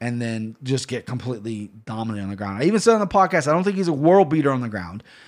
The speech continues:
I know a lot of people like to promote him as one 'cause he submitted, you know, Sage Northcutt and fucking C M Punk.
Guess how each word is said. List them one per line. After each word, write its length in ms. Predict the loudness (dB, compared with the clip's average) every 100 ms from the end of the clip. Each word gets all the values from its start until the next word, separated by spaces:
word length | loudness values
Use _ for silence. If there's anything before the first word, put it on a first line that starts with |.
| -18 -6
I 80 | 2
know 160 | 4
a 20 |
lot 180 | 4 2
of 60 | 2
people 200 | 2 4
like 160 | 2
to 60 | -2
promote 360 | -4 2 2 4
him 100 | 2
as 160 | 0
one 220 | -2 -4
'cause 140 | -4 -6
he 120 | -8
submitted, 720 | -10 -12 -6 -2 0 0 -2 0
you 100 | 0
know, 160 | 0
Sage 380 | -4 0 0 2
Northcutt 440 | -2 -2 -4 -4 -4
and 140 | -8
fucking 420 | -8 -8 -8 -10
C 160 | -6 -6
M 120 | 0
Punk. 260 | 0 0